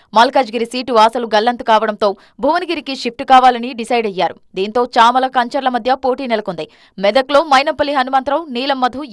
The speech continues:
ఎవరి స్టైల్లో వాళ్ళు సీటు కోసం పైరవీలు చేస్తున్నారు. అటు హైదరాబాద్ సెగ్మెంట్లో షబానా తబుస్సం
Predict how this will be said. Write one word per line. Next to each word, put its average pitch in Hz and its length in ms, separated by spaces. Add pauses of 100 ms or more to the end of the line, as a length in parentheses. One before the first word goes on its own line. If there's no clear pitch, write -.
ఎవరి 254 180
స్టైల్లో 294 360
వాళ్ళు 277 260
సీటు 269 260
కోసం 254 200 (120)
పైరవీలు 233 400
చేస్తున్నారు. 214 420 (340)
అటు 269 220
హైదరాబాద్ 285 400
సెగ్మెంట్లో 269 400 (140)
షబానా 285 280 (120)
తబుస్సం 269 340